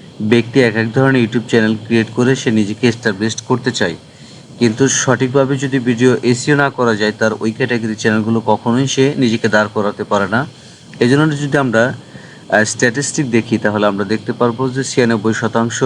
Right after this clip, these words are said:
ইউটিউবার ফেইল। তো সুন্দরভাবে এখানে আমরা কিছু কিওয়ার্ড লিখে দেব।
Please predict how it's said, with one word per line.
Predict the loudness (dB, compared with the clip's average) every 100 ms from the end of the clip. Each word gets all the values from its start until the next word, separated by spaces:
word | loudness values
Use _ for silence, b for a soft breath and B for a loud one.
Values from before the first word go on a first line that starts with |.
| 0
ইউটিউবার | 0 2 2 4 2 0 -2
ফেইল। | -2 -2 -6 -14 -20 -20 -20 -20 -20 -20 -20 -20 -20 -20 -20 -18 B B B B B B
তো | 0
সুন্দরভাবে | 2 4 4 4 4 4
এখানে | 4 2
আমরা | 2 2 0
কিছু | -4 0 -2 2
কিওয়ার্ড | 4 6 4 0 -10 B B B B B
লিখে | 4 4 2 0
দেব। | 0 -4